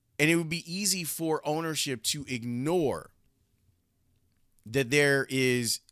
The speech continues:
anger amongst the fan base. A tremendous amount of anger from Bulls fans that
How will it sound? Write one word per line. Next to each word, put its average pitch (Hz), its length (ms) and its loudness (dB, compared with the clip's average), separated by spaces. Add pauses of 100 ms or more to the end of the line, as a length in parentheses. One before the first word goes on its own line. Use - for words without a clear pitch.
(120)
anger 127 680 -2
amongst 120 520 2
the 117 60 -2
fan 113 360 0
base. - 440 -8 (1160)
A 135 80 2
tremendous 185 500 2
amount 135 260 0
of - 60 -8
anger 135 460 -2 (760)
from 151 340 -2
Bulls 170 300 -2
fans 151 460 0
that 139 280 0